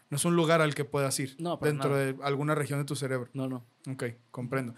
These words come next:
Speaker 1: Y eso tira todo lo que
Speaker 2: Sí.
Speaker 1: vienen construyendo de,
Speaker 2: Ujú.
Speaker 1: estamos en el cerebro y su puta madre, ¿no?
Speaker 2: Sí.
Speaker 1: Ok.
Speaker 2: Que es lo que te digo, güey, es que se, el problema, y es un problema general de la psicología actualmente, güey, de separar lo metafísico con lo que no es metafísico.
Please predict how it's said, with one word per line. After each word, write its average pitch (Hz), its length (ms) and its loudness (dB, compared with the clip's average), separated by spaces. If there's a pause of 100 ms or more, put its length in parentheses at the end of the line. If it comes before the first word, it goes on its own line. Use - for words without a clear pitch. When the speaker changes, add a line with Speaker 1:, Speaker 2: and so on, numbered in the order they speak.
(200)
Speaker 1:
Y 180 180 0
eso 190 260 4
tira 175 400 2
todo 151 260 4
lo 165 140 6
que 156 100 0
Speaker 2:
Sí. 139 60 2
Speaker 1:
vienen 135 300 0
construyendo 139 640 0
de, 147 60 4
Speaker 2:
Ujú. 127 60 2
Speaker 1:
estamos 214 240 2
en 202 100 -2
el 151 40 -4
cerebro 147 360 0
y - 20 -2
su 131 140 -10
puta - 160 -8
madre, 123 320 -8
¿no? - 80 -8
Speaker 2:
Sí. - 40 -18 (520)
Speaker 1:
Ok. 127 160 -14
Speaker 2:
Que 156 260 2
es 151 120 0
lo 180 60 2
que 175 100 -2
te 170 100 2
digo, 175 160 4
güey, 131 180 -2
es 143 140 -4
que 175 280 0 (540)
se, 156 680 2 (240)
el 151 220 4
problema, 170 720 0 (340)
y 156 260 4
es 151 120 4
un 214 80 2
problema 196 320 -2
general 135 380 -2
de 175 80 2
la 165 260 2
psicología 127 420 -4
actualmente, 143 520 -2
güey, 117 220 -8 (360)
de 139 160 0
separar 147 720 2
lo 180 280 -2
metafísico 147 920 -4
con 135 360 -4
lo 127 140 -4
que 131 80 -8
no 131 100 -6
es 127 60 -8
metafísico. 139 580 -6